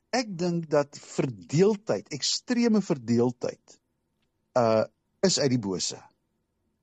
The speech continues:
En ons moet dit teenstaan, nie om verdere ver-, uh, ver-, verdeeldheid te veroorsaak nie, maar, maar om 'n os-, oplossing probeer kry. Onthou, of jy word deel van die konflik, of jy is deel van die oplossing.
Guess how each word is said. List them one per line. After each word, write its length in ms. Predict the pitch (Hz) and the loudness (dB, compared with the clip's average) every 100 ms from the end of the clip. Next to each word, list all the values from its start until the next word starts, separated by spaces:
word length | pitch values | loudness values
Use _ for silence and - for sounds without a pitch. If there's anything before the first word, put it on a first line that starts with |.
| _ - | _ 0
En 240 | 151 151 | 2 2
ons 280 | 160 147 - | 2 0 2
moet 320 | 123 135 220 | 4 6 6
dit 200 | 262 - | 2 -2
teenstaan, 840 | 160 139 135 - 113 98 98 - - _ _ _ | -4 -4 -4 -6 -6 -6 -10 -16 -20 _ _ _
nie 320 | 127 151 254 | 2 4 4
om 140 | 185 175 | 0 -4
verdere 640 | - - 208 214 190 160 | -6 0 2 2 0 -2
ver-, 380 | - 156 135 117 | -4 -4 -4 -6
uh, 40 | |
ver-, 180 | 113 123 | -6 -12
verdeeldheid 600 | - 120 117 123 127 120 | -10 -4 0 2 2 -2
te 80 | 117 | -2
veroorsaak 720 | 117 101 113 - 107 98 - | -8 -2 -2 0 0 0 -4
nie, 180 | - - _ _ - | -12 -16 _ _ -4
maar, 320 | 107 123 131 - | 2 2 2 -2
maar 280 | 120 120 | 0 0
om 220 | 123 127 127 | 0 0 0
'n 80 | |
os-, 320 | - 117 - - | 0 -4 -6 -10
oplossing 440 | 123 - 104 123 | -8 -4 -2 -2
probeer 360 | 104 113 104 95 | -4 -2 0 -2
kry. 240 | - 92 - - - | -2 -6 -6 -14 -2
Onthou, 500 | 147 139 131 233 277 _ _ _ - | 0 2 2 4 2 _ _ _ 0
of 300 | 240 311 - | 2 2 2
jy 220 | 220 196 | 0 2
word 260 | 156 147 131 | 0 -2 0
deel 240 | 139 147 | 0 0
van 180 | - 127 | -2 -6
die 120 | 120 | -6
konflik, 640 | - 254 294 - 127 127 - | -2 0 0 0 -2 -2 -6
of 120 | 160 | -6
jy 80 | 151 | -6
is 100 | 127 | -2
deel 200 | 127 120 | -2 -2
van 120 | 131 | -2
die 120 | 117 | -4
oplossing. 560 | - - - - - | -6 -10 -8 -8 -10